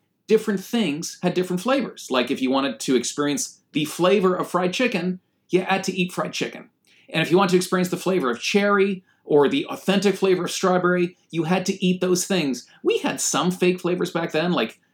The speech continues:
like really fake tasting strawberry chewing gum or really fake tasting strawberry ice cream. But flavors were really in the domain of nature up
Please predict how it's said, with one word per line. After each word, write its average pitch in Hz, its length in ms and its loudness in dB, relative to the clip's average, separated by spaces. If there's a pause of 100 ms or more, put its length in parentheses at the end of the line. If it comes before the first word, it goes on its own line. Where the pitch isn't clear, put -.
like 131 220 0
really 160 420 4
fake 143 340 -2
tasting 135 420 -2
strawberry 117 540 -2
chewing 151 340 -2
gum 127 380 -2
or 110 100 0
really 151 280 0
fake 135 300 -2
tasting 120 360 -4
strawberry 117 380 -2
ice 120 160 -2
cream. 117 340 -6 (460)
But 180 120 2
flavors 269 640 0
were 156 120 0
really 175 480 4
in 147 120 -2
the 139 80 -2
domain 123 460 -2
of 107 120 -10
nature 107 520 -6 (160)
up 185 260 -4